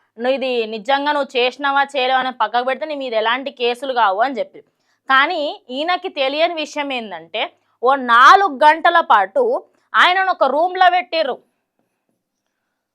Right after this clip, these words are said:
రూమ్లో పెట్టి ఆయనని కాపాడడం వదిలేసి,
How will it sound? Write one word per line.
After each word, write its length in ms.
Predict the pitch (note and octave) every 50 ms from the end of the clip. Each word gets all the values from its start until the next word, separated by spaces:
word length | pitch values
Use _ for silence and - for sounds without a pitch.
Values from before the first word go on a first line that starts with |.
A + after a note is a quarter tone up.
| _ _ _ _ _ _ -
రూమ్లో 500 | B3 C4 D4 E4 F4+ F#4 F#4+ F#4+ F#4 E4+
పెట్టి 540 | D4+ C4 A#3 - - B3 B3 C4+ F#4 B4 A#4+ _ _ _ _ _ _ _ _ _ _ _ _ _ _ _ _ _ _ _ _ _ _ _ _ _ _ _ _ - -
ఆయనని 300 | A3+ D4 E4+ G4 G4+ F#4+
కాపాడడం 720 | G4 - C#4 B3+ C#4 D4 D4 - F4+ F#4 F4+ E4+ F#4+ F#4+ F#4
వదిలేసి, 800 | F4 D#4+ C4+ D4 C4+ A#3+ G#3+ - - A#3+ A#3+ D4 F#4 G#4 _